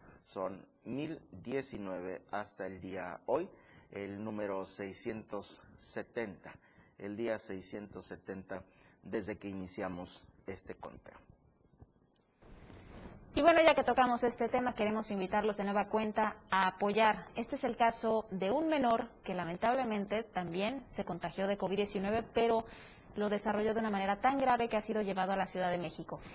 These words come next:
Speaker 2: Por esta razón se está realizando una carrera allá en San Cristóbal de las Casas. Los integrantes del Club de Atletismo Jaguar Runners de San Cristóbal llevarán a cabo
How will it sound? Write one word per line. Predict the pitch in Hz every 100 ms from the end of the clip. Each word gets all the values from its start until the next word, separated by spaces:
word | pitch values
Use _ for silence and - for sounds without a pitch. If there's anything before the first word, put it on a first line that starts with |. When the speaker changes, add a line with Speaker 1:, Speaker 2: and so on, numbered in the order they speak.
| -
Speaker 2:
Por | 240
esta | 269 311
razón | 285 262 262 262
se | -
está | 214 - 214
realizando | 214 214 208 202 208 208
una | 220 208 202
carrera | - 190 190 202 202 196 - -
allá | - 190 190
en | 190
San | 190 180
Cristóbal | 180 - 196 190
de | 185
las | 220 226
Casas. | 277 269 269 247
Los | 190
integrantes | 180 190 202 208 226
del | 202
Club | 202 220
de | 208
Atletismo | 202 190 185 220 226
Jaguar | 214 - 190 208 220
Runners | 196 214 214 214
de | 170
San | 175
Cristóbal | 165 202 - 277 233 254
llevarán | 214 214 240
a | 226
cabo | 247 247 262